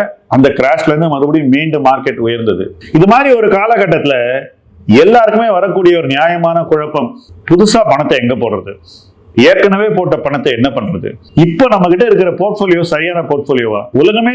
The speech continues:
தலைகீழா புரட்டி போடக்கூடிய மாற்றங்கள் வரும்போது நாம போன வருஷம் பண்ண இன்வெஸ்ட்மெண்ட்ஸ் எல்லாம் அடுத்த வருஷம் நல்லா பெர்ஃபார்ம் பண்ணுமா, நாம தொடர்ந்து நிறைய பணத்தை இன்வெஸ்ட் பண்ணிட்டு வரோமே, கொஞ்சம் காசோட ஆரம்பிச்சு இன்னைக்கு நிறைய காசை போடுறோமே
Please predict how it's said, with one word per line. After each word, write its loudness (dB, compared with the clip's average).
தலைகீழா -2
புரட்டி -2
போடக்கூடிய 0
மாற்றங்கள் 0
வரும்போது -2
நாம 2
போன -2
வருஷம் -4
பண்ண 0
இன்வெஸ்ட்மெண்ட்ஸ் -6
எல்லாம் 2
அடுத்த 2
வருஷம் 0
நல்லா 0
பெர்ஃபார்ம் -2
பண்ணுமா, -2
நாம 2
தொடர்ந்து 2
நிறைய 0
பணத்தை -2
இன்வெஸ்ட் -4
பண்ணிட்டு -2
வரோமே, -4
கொஞ்சம் 2
காசோட 0
ஆரம்பிச்சு -2
இன்னைக்கு -2
நிறைய 0
காசை -6
போடுறோமே -4